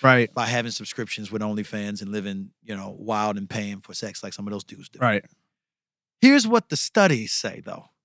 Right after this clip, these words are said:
Speaker 2: In marriage, you will actually have better sex and sex more often.
Speaker 1: Mm.
Speaker 2: Despite the Sex in the City marketing that promises singles erotic joys untold,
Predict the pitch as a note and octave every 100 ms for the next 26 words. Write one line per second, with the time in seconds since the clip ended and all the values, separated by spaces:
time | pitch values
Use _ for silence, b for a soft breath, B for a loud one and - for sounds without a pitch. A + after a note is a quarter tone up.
0 | _ _ _ _ _ _ G#3 C#4+ D4 C#3+
1 | G#2+ A2+ A2 - - _ F#3 F#3+ D#3+ F#3
2 | B3+ - G#3+ F3 E3+ D3+ - A2 G#3+ C4+
3 | A3 - - A#2 - - - - A3 A#3+
4 | - G#3+ F3+ - G3 G3 F3+ E3+ - G#2+
5 | - _ _ _ C#3 D3 C#3+ A#2+ G#2+ G2+
6 | A3 C4 D#4 - - - A3+ - A3 F#3+
7 | - G#3+ G3 F3+ G3 F3 D#3 C#3+ - F3+
8 | E3+ D#3+ D3 - G#3 F3+ C#3+ - B E3
9 | D#3 F#3 F#3 C#3 A#2 F3+ F3+ E3+ D#3 -
10 | G3+ B2 A#2+